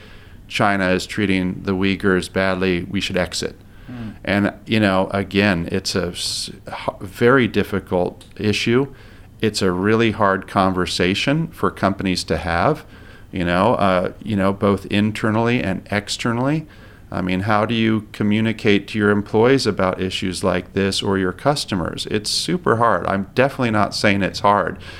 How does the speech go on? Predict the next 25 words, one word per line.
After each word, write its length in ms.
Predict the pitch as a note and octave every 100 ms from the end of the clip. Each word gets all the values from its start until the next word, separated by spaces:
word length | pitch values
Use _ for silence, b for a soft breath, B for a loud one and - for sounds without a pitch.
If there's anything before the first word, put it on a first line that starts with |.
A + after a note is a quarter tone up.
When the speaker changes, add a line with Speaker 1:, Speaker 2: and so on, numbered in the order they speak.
| B B -
Speaker 1:
but, 360 | - F#2+ - -
uh, 340 | F#2+ F2+ F#2 -
you 120 | G#2+
know, 160 | G2 F#2+
I 180 | F#2+ A2
think 440 | - A2 G#2 -
there's 260 | G2+ F#2+ A2
more 200 | A2 G2+
benefit 720 | - G2+ A2 A2+ G2 F#2 - B B B B B -
from 300 | - - G#2
having 320 | G#2+ G2+ G2+
our 140 | F#2+ F#2
companies 560 | - G2+ - F#2+ F2+
be 340 | - - G#2+ A2+
there 300 | G#2 F#2+ F2+
and 400 | - F#2+ F#2+ -
do 220 | G#2+ G#2+
good 640 | G2+ G#2+ G#2 G2+ F2+ - -
by 200 | F#2 F2+
being 320 | G#2 A#2 G#2
there 360 | E2+ D#2+ E2+ B B B B -
than 560 | F#2 G2 F#2 F2+ G2 - -
exiting 840 | A2+ A#2 - G#2+ F#2 F2+ F2+ G#2 - A2
because 460 | G#2 - G2+ F#2+ -
they 420 | G2 F#2+ F#2